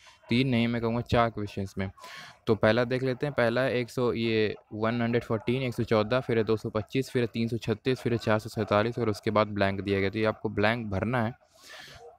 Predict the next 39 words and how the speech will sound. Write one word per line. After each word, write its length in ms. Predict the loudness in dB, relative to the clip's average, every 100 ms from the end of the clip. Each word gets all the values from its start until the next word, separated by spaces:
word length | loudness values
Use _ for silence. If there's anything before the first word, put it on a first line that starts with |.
| 4
तो 540 | 6 8 6 2 -2 _
एक 180 | -2 -2
तो 100 | -2
जनरल 420 | -4 -4 -2 -2
ट्रेंड 340 | -2 -2 -2 0
होता 180 | 2 2
है, 100 | 0
अ, 320 | 0 0 0
जो 280 | 0 2 2
ऐसे 200 | 0 -2
टाइप 160 | 0
के 80 | 0
क्वेश्चंस 440 | -2 -2 -2 -2
होते 200 | -2 -2
हैं 120 | -2 2
कि 140 | 2
उनमें 280 | 2 0 -2
सीधे 260 | 0 0
डिफरेंस 600 | 2 0 0 0 0 -6 -4
में 160 | 0
ही 120 | 2 2
कुछ 280 | 2 0 -12 -14 -20 -4 -2
एक 140 | 4
ऑर्डर 260 | 6 4 -2
छुपा 300 | -6 0 0
होता 180 | 2
है 60 | 0
जो 100 | 2
आपको 260 | 0 2 0
पहचानना 460 | 0 0 0 0
होता 260 | -2 0 0
है। 80 | 0
तो 120 | 0
यहाँ 260 | 0 0
पर 140 | 0 0
भी 120 | 0
वही 280 | 0 -2 -2
है 160 | -2
ये, 100 | -4